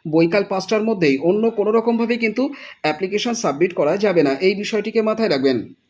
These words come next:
এর পাশাপাশি আরেকটি বিষয় মাথায় রাখবেন, অ্যাপ্লিকেশন অনলাইনে সাবমিট করবার পর আপনাদেরকে ডকুমেন্টও সাবমিট করতে হবে, তার লাস্ট ডেট একত্রিশ আট দু হাজার পঁচিশ তারিখ বৈকাল পাঁচটা। তো এর জন্য অফিসিয়াল ওয়েবসাইট ভিজিট করুন, এটি লিখে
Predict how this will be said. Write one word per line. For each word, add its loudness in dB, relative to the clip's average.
এর 2
পাশাপাশি -2
আরেকটি -2
বিষয় -2
মাথায় 2
রাখবেন, 2
অ্যাপ্লিকেশন 0
অনলাইনে 2
সাবমিট -2
করবার 0
পর 2
আপনাদেরকে 0
ডকুমেন্টও 0
সাবমিট -4
করতে 0
হবে, 2
তার 0
লাস্ট -2
ডেট 4
একত্রিশ 0
আট -2
দু 0
হাজার 0
পঁচিশ -4
তারিখ 2
বৈকাল 0
পাঁচটা। -2
তো 2
এর 4
জন্য 4
অফিসিয়াল 0
ওয়েবসাইট 0
ভিজিট -6
করুন, 2
এটি 2
লিখে 4